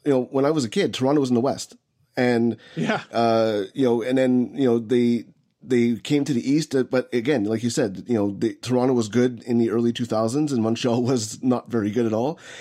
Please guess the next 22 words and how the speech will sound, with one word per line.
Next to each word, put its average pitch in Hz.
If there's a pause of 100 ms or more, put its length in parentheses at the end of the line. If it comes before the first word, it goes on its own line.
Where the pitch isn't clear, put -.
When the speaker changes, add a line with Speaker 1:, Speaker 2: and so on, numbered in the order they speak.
(300)
Speaker 1:
and 123
then 120
it 127
kinda 120
switched 123
over 120
a 127
little 131
bit, 151 (520)
um, 110
you 117
know, 104
following 113
the, 107
the 104
last 110
lockout 107
kind 139
of 131
thing, 165
and 123
then 110